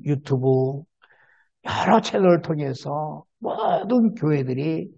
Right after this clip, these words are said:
앞다투어 방송하고 있습니다.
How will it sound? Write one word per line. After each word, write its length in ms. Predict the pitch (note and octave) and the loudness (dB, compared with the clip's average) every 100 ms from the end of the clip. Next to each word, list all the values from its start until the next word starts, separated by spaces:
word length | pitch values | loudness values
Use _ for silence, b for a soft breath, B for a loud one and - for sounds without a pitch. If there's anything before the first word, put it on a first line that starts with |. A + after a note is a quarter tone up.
| b b _ | b b _
앞다투어 1000 | C#3 C#3 - A#2+ - - A#2 A#2 - D3 - _ _ _ _ _ | -4 -2 -2 -2 -2 -4 -2 0 -2 -8 -16 _ _ _ _ _
방송하고 760 | - C#3 B2+ G#2+ A2+ G#2 A2+ A2 | -6 -2 0 0 -2 -4 -6 -8
있습니다. 720 | A2+ - C3 - - - - | -10 -12 -14 -16 -20 -20 -20